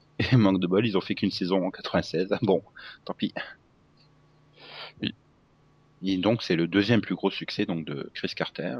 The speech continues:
Speaker 1: et, et... ouais, c'était pas mal, mais moi, j'ai jamais vraiment accroché au truc. Enfin, faut dire que la
Speaker 2: Ah, disons que
Speaker 1: diffusion,
Speaker 2: j'ai
Speaker 1: le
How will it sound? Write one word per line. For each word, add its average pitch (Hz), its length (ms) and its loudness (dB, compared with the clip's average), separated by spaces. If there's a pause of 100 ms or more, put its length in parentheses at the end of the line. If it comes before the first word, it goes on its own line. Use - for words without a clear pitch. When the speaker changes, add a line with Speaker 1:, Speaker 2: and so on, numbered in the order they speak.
Speaker 1:
et, 78 240 -6 (1500)
et... 113 760 6 (340)
ouais, 285 240 6
c'était 175 300 0
pas 185 140 4
mal, 226 180 4
mais 180 80 4
moi, 175 140 2
j'ai 156 180 0
jamais 160 260 2
vraiment 151 260 2
accroché - 380 0
au 127 80 0
truc. - 420 -8
Enfin, 87 200 -8
faut - 160 0
dire 113 200 2
que 92 120 2 (560)
la 175 80 -4
Speaker 2:
Ah, - 80 2
disons 160 160 4
que 202 60 4
Speaker 1:
diffusion, - 280 6
Speaker 2:
j'ai 131 280 2
Speaker 1:
le 135 40 -10